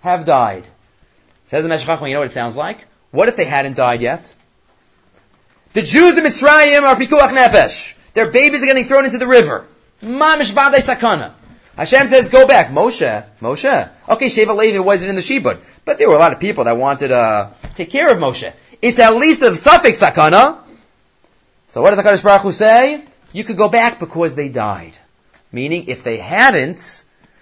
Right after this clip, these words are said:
mashma, he wouldn't have to go back. Says the Meshech Chochma on the top of the page. Source nine. "Lech shu Mitzrayim ki mesu kol anashim hamavakshim es nafshecha."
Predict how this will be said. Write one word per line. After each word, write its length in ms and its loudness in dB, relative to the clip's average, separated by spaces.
mashma, 320 -10
he 120 -14
wouldn't 580 -10
have 240 -10
to 80 -14
go 120 -10
back. 520 -18
Says 220 0
the 80 0
Meshech 280 0
Chochma 240 4
on 80 0
the 60 -6
top 220 -2
of 100 -10
the 60 -10
page. 560 -2
Source 340 -2
nine. 500 2
"Lech 300 4
shu 160 2
Mitzrayim 420 0
ki 120 -8
mesu 360 -4
kol 160 4
anashim 320 2
hamavakshim 460 -2
es 100 -6
nafshecha." 640 2